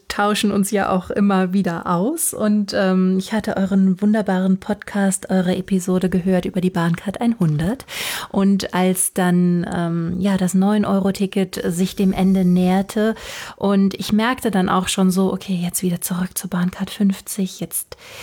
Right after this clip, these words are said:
wieder jede Fahrt, fünfzig bis sechzig, manchmal siebzig Euro, je nachdem, wohin es geht.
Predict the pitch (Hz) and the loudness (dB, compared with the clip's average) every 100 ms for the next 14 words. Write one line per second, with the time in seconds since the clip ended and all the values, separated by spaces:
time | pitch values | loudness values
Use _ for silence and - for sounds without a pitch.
0 | - - 190 180 202 233 226 - 208 202 | -6 0 2 4 4 4 2 0 2 2
1 | 208 208 - _ - - - 214 208 - | 2 -2 -12 _ -16 -14 0 2 2 -2
2 | 196 - - 196 190 - - 196 190 180 | -2 0 0 0 -2 -2 -4 0 0 0
3 | 190 175 214 - - 214 - 214 214 214 | 0 2 0 -2 -4 -4 -2 0 2 2
4 | 214 190 190 185 202 196 190 196 196 - | 2 2 2 2 2 4 4 2 0 -2
5 | 208 240 247 | -2 -2 -4